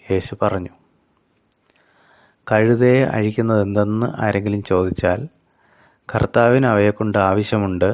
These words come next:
എന്ന് പറയണമെന്നും യേശു കൽപ്പിച്ചു. ശിഷ്യന്മാർ പുറപ്പെട്ട് യേശു കൽപ്പിച്ചതുപോലെ ചെയ്തു. കഴുതയെയും കൂട്ടിക്കൊണ്ടുവന്ന്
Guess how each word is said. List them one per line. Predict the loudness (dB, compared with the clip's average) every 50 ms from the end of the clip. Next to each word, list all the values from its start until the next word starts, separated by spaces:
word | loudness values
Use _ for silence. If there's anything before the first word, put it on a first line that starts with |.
| -4 -8 -10
എന്ന് | -8 -6 -4 -4
പറയണമെന്നും | -2 -2 -2 -2 -2 -2 -2 -4 -4 -6 -6 -6 -6 -8 -8 -10 _ _ _ _ _ _
യേശു | -6 -6 -6 -6 -6 -4
കൽപ്പിച്ചു. | -4 -4 -4 -4 -8 -10 -10 -14 -20 _ _ _ _ _ _ _ _ _ _ _ _ _ _ _ _ _ _ _ _ _ _ _ _ _ _ _ _ _ _ _ _ _ _ _ _ _ -2
ശിഷ്യന്മാർ | 0 2 2 2 2 2 2 2 2 2 0 0
പുറപ്പെട്ട് | -2 0 0 0 0 0 -2 -2 0 -2 -2 -2 -2 -4
യേശു | -4 -4 -4 -4 -4 -4
കൽപ്പിച്ചതുപോലെ | -2 -2 -2 -2 -6 -8 -6 -2 -2 -2 0 0 -2 -2 -2 -4
ചെയ്തു. | -4 -2 -2 -2 -2 -6 -10 -18 _ _ _ _ _ _ _ _ _ _ _ _ _ _ _ -20 -20 -20 _ _ _ _ _ _ _ _ _ -4
കഴുതയെയും | 0 2 2 2 2 2 2 2 2 2 0 -2
കൂട്ടിക്കൊണ്ടുവന്ന് | -4 -4 -4 -2 -4 -4 -4 -4 -6 -4 -4 -4 -4 -4 -6 -6 -6